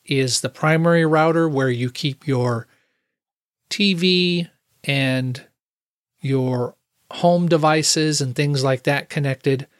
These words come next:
and then actually a separate router that your kids connect to. So by your kids having a second router, you can put all the controls on that second router that's inside your primary network and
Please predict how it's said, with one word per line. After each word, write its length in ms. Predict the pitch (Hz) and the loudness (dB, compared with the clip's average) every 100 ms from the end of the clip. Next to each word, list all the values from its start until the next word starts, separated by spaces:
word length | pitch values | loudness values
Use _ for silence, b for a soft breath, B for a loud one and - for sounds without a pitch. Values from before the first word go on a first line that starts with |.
| _ _ _ _ _ _ _ - | _ _ _ _ _ _ _ -6
and 160 | 143 | -2
then 160 | 139 135 | -2 -2
actually 440 | 143 - 170 147 | -2 -2 0 0
a 80 | 127 | 0
separate 520 | - - 220 - 160 | 0 0 -2 0 0
router 460 | 143 131 127 123 123 | 0 0 0 -2 -2
that 200 | 131 151 | -4 -4
your 160 | 135 120 | -6 -8
kids 540 | - - 175 151 143 | -8 -2 0 0 -2
connect 440 | - 135 120 - - | -2 -8 -8 -8 -8
to. 260 | 135 131 _ _ _ _ _ | -8 -12 _ _ _ _ _
So 200 | - 151 | -6 -2
by 120 | 135 | 0
your 180 | 143 139 | 0 0
kids 360 | - - 196 - | -2 0 0 2
having 300 | 175 147 139 | 0 0 -2
a 40 | |
second 420 | - 175 156 143 | 2 2 0 -4
router, 360 | 123 139 147 131 | -2 0 2 0
you 160 | 120 131 | -2 -4
can 160 | 139 | -6
put 260 | - 185 185 | -4 0 2
all 180 | 160 151 | 2 0
the 100 | 147 | -4
controls 720 | 139 123 - 151 156 147 - - | -6 -4 0 2 2 0 -6 -6
on 280 | 139 135 131 | -2 -2 -2
that 260 | 123 123 | -4 -2
second 420 | - 151 131 127 | -2 0 -2 -4
router 440 | 123 147 170 143 123 | -2 2 2 2 -2
that's 200 | 120 - | -4 -4
inside 800 | - 156 147 - 143 127 127 117 | -2 2 4 2 2 0 -2 -4
your 120 | 123 | -8
primary 580 | - - 135 127 117 117 | -6 -2 0 0 -2 -2
network 640 | 127 160 135 123 120 - _ _ _ _ _ _ _ _ _ _ _ _ _ _ _ _ _ _ - | 0 0 0 -2 -4 -10 _ _ _ _ _ _ _ _ _ _ _ _ _ _ _ _ _ _ -6
and 420 | 143 131 127 | -4 -4 -8